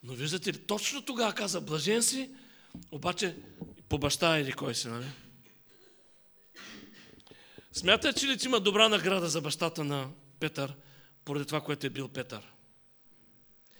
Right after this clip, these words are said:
Не казвам само за Божията работа. Но смятате ли, че ако вие сте били добри родители и сте възпитали децата си в Божия път, наградите, които вашите деца са натрупали в небето,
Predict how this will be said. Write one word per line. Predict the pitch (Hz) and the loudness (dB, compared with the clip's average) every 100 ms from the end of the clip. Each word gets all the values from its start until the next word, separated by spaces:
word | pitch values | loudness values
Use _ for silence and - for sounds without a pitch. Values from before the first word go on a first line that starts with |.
| - - | -20 -12
Не | 135 | -8
казвам | 131 165 185 196 | 0 2 2 4
само | 208 196 | 4 4
за | 170 | 2
Божията | 156 165 147 139 123 | 4 4 2 -2 -6
работа. | 117 107 - _ - _ _ _ - - - | -6 -10 -20 _ -20 _ _ _ -20 -20 -10
Но | 165 | -6
смятате | 175 214 285 - 262 | 2 2 2 2 2
ли, | |
че | 220 233 | 6 4
ако | - 196 | 4 2
вие | 233 | 4
сте | 226 | 4
били | 202 220 | 0 2
добри | 208 202 208 226 | 2 4 6 6
родители | 208 185 - 214 | 6 0 -2 0
и | 208 | 0
сте | - | 0
възпитали | 185 165 226 - 190 185 | 0 2 0 4 6 4
децата | - - 156 - 196 202 | 2 -6 -2 2 2 2
си | - | 2
в | 156 156 127 | 2 0 4
Божия | 196 156 151 - | 4 6 2 2
път, | 156 - - - - _ - - - - - - - _ _ _ _ _ _ _ _ _ _ _ _ _ _ _ - | -2 -2 -18 -20 -20 _ -20 -20 -20 -20 -20 -20 -20 _ _ _ _ _ _ _ _ _ _ _ _ _ _ _ -6
наградите, | 170 175 147 190 240 233 | 2 2 8 8 8 2
които | - 247 233 | 0 2 2
вашите | 185 226 - 240 | 8 6 6 -2
деца | 208 226 | 4 6
са | 220 233 | 6 4
натрупали | 190 - 247 202 175 | 2 0 2 4 4
в | 185 | 2
небето, | 165 170 156 135 | 2 2 2 -4